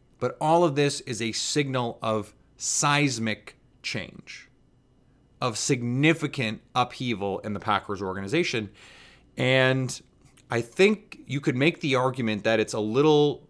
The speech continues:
late, that maybe this should have been done a year or two years ago.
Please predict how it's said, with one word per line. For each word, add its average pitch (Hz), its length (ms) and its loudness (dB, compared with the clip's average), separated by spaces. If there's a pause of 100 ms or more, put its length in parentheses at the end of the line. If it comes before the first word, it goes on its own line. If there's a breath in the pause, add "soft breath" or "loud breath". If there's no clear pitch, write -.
late, 107 560 -4 (1300)
that 127 140 -6
maybe 131 200 0
this 131 160 2
should 131 180 0
have 123 80 -4
been 123 200 -2
done 120 680 -2 (260)
a 113 60 -4
year 120 280 0
or 123 340 2
two - 200 -6
years 135 260 -4
ago. 143 340 0